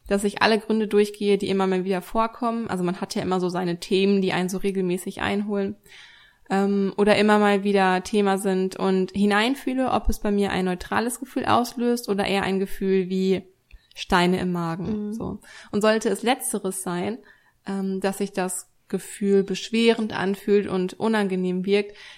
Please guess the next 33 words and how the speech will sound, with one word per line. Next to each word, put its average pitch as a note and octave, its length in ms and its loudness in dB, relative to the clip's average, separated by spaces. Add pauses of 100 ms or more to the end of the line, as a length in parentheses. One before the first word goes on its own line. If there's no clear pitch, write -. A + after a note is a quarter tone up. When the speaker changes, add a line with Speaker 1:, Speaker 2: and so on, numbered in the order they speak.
Speaker 1:
dann G3+ 100 4
könnt A3 220 2
ihr F#3+ 60 0
euch G#3+ 180 0
sicher G#3+ 260 -2
sein, G3 180 2
dass F#3 140 -2
das F3+ 220 -2
eben F3+ 200 0
gerade E3+ 240 -2
der E3+ 200 -2
Auslöser F3 520 0
ist, - 360 -8
ähm, E3+ 520 -2
für F3+ 260 4
euer F3+ 260 2
aktuell F3 340 2
unangenehmes F3 600 0
Gefühl F3 440 -2
oder E3 180 -2
weshalb F#3 320 -4
es - 120 0
euch - 160 -6
gerade F#3 260 -4
irgendwie F#3 300 -4
schlechter F#3 400 -6
geht. F#3 280 -2 (500)
Und G#3+ 100 4
durch A3 100 6
das A3+ 140 -4
Erkennen C#4+ 400 0
des A3 180 0
Problems F3+ 540 -4